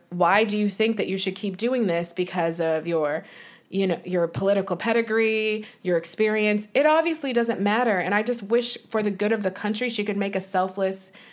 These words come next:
decision on this point and go run some sort of charitable trust somewhere, because this is gonna be such a distraction.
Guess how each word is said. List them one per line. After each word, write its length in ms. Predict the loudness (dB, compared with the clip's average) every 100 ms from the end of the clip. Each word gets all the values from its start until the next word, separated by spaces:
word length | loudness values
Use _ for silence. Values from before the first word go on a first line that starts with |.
| -8
decision 500 | -4 0 0 2 2
on 120 | 2
this 140 | 0 -2
point 320 | -2 -2 0
and 160 | 0 2
go 200 | 2 2
run 260 | 0 -2
some 140 | -4 -4
sort 180 | -4
of 100 | -6
charitable 440 | -4 -4 -2 -2 -2
trust 340 | -2 -2 0
somewhere, 540 | 0 2 2 2 -2 -6 -20 -8
because 460 | -2 0 2 0 -6 -16 _ -2
this 180 | 0 2
is 100 | 0
gonna 200 | 0 2
be 100 | 0
such 420 | 2 2 0 0 2
a 80 | 4
distraction. 840 | 4 2 2 0 -2 -4 -6